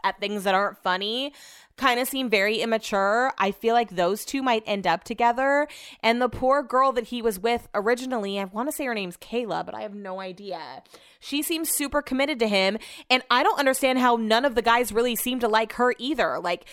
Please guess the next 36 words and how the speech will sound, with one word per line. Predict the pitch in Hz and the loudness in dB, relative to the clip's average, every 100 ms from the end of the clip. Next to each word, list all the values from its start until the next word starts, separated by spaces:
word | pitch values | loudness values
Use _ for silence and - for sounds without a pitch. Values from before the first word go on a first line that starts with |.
| - | -8
she | - 320 | -2 0
seemed | 359 370 | 0 0
to | 339 | 0
be | 320 | 2
the | 262 | 2
last | 196 196 254 - | 4 4 2 -2
pick | 247 | -4
for | - 190 | 0 -2
a | 175 | 0
bunch | 180 190 | -2 -2
of | 180 | -6
the | |
guys, | 180 180 175 | 0 2 0
and | 170 | -6
she's, | - 214 240 | -8 -6 -2
like, | 190 - | -4 -2
one | 190 185 | -4 -2
of | |
the | 165 | -4
prettiest | - 196 170 - | -4 -4 -6 -10
ones, | 185 180 165 160 | -8 -8 -8 -16
to | - 175 | -14 -12
be | 175 | -8
honest | 175 180 - | -8 -8 -10
with | 165 175 | -12 -8
you, | 170 | -8
in | 165 | -4
my | 175 | -4
opinion. | 190 170 175 175 175 180 190 214 _ _ _ _ _ _ _ - _ _ 240 | -4 -6 -12 -16 -18 -18 -20 -20 _ _ _ _ _ _ _ -20 _ _ -4
I | 233 240 254 277 277 208 | 0 2 2 0 -4 -4
just, | 240 240 233 - - | -2 -2 -4 -12 -10
I, | 214 226 | -10 -10
I | 208 | -14
feel | - 220 233 | -14 -10 -8
like | 254 233 | -6 -6
I, | 214 | -8